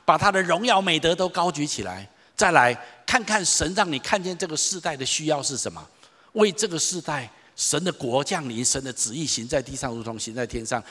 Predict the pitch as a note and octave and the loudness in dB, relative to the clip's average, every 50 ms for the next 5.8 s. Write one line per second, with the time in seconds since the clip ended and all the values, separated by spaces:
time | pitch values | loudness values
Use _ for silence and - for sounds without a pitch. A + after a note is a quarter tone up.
0 | - - - C#3 A2+ - - - - - F3 E3 E3 F3 D#3+ B2 G#2 G#2 G2+ - | -20 -12 -8 -6 -2 2 4 4 4 4 2 0 0 -2 -2 -2 -4 -6 -6 -6
1 | - E2+ D#2+ - A2 G#2 - - - _ _ _ _ _ _ _ _ _ _ _ | -8 -12 -10 -8 -8 -8 -8 -10 -14 _ _ _ _ _ _ _ _ _ _ _
2 | _ _ - B2+ D#3+ F3 D#3 A#2+ A2+ G#2 - D3 C3+ A2+ A#2 A2+ - G2+ F#2+ G2 | _ _ -2 2 4 4 4 4 2 -2 -2 -2 -2 -2 -4 -4 -4 -6 -4 0
3 | - C3 A#2 A2 G#2 - - - _ _ - A#2+ A2+ G#2+ G2+ - - - - A2 | 2 2 2 2 -2 -8 -18 -20 _ _ -8 -6 -6 -4 -4 -4 -4 -2 -4 -4
4 | A2+ B2+ C#3+ C#3+ - _ _ - A#2 A2 G#2+ A2+ A#2 G#2 F#2 F2 E2 - _ _ | -6 -6 -8 -10 -12 _ _ -6 -6 -4 -4 -4 -6 -6 -8 -12 -16 -20 _ _
5 | - - - F#2+ G2+ G2 G#2 F#2+ F2 - F2+ E2 E2+ - - - | -12 -12 -10 -10 -12 -12 -12 -12 -12 -14 -12 -8 -6 -6 -6 -6